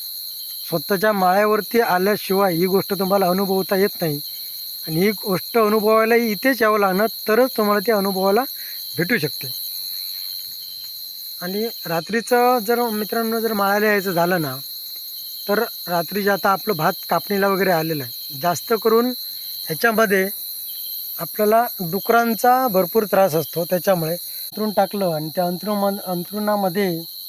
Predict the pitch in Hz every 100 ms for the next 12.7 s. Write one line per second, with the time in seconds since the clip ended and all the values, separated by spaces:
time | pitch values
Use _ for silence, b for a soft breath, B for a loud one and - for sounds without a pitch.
0 | - - - - 165 - 202 180 160 214
1 | 214 185 220 226 - - - 180 165 208
2 | 196 180 202 - - - - - 165 175
3 | 185 214 196 170 170 175 - - - -
4 | - - - 202 180 175 - 202 180 170
5 | 170 190 202 180 165 208 185 - - 151
6 | - - - - - - - 170 170 175
7 | 190 208 190 202 196 185 175 185 185 170
8 | 180 156 - - - - - - - -
9 | - - - - - - - - - -
10 | - - 160 233 254 262 185 226 240 170
11 | 196 233 226 233 190 - 139 123 - -
12 | 202 208 214 208 220 202